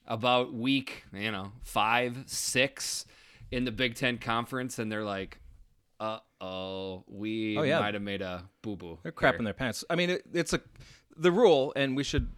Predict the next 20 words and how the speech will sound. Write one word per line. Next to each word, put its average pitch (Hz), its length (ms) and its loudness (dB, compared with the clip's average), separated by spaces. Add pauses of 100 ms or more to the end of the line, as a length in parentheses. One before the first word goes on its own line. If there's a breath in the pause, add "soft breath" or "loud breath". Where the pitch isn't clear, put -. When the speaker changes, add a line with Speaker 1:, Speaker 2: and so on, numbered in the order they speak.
(180)
Speaker 2:
say 147 160 -2
with 151 80 0
the 170 80 4
rules, 131 200 4 (460)
you 135 180 4
had 147 240 4
to 175 60 0
play 139 440 4 (100)
at 123 120 0
least 120 280 0
six 139 240 -2
games 113 260 0
to 117 80 -6
qualify 104 480 -2
for 98 500 -2
the 101 60 -10
Big 95 160 -4
Ten 101 180 -4
championship 107 480 -6
game. 80 200 -10